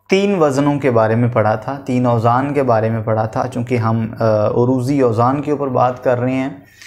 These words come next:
हम शायरी के वज़नों के ऊपर बात कर रहे हैं, तो उसमें हमने तीन, अ, वज़न अब तक पढ़ लिए थे। एक दो हरफी वज़न था जो फ़ा था,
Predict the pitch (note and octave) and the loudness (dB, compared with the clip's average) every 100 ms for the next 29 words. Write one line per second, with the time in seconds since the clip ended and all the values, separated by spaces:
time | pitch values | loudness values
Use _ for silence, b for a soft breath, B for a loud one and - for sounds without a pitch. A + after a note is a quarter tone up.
0 | B B B A#2+ A#2 A#2+ - A#2+ B2 C#3 | B B B -2 0 0 2 2 4 2
1 | C#3+ C3 A#2+ A2+ D3+ E3+ E3 C#3+ C3+ A#2+ | 2 2 2 2 -2 0 -2 -2 0 2
2 | B2 B2 C#3 B2 A#2+ C3+ C#3 C#3 C3+ - | 0 0 0 0 0 0 0 0 -2 -2
3 | C3 - C#3+ C3+ A#2+ B2+ C3+ C3+ C#3 D3 | -6 -6 -4 -2 0 0 -2 -2 -2 0
4 | D3+ C3 A2 - - A#2+ A2+ A2 A#2+ A2+ | 0 -2 -6 -12 -4 0 2 2 0 0
5 | B2 B2 - - B2 A#2+ A2 A#2 C3+ C#3+ | -4 -4 -4 -2 -2 0 0 0 -2 -4
6 | C#3+ D#3 B B B B B2+ A2+ A2+ A2+ | -6 -8 B B B B -2 0 0 0
7 | A2 A2+ C#3 C#3 C#3+ D3+ C#3+ C#3+ C3 A2+ | 0 0 2 2 0 -2 0 0 0 -4
8 | - A#2+ C3 - C#3 | 0 2 2 0 -4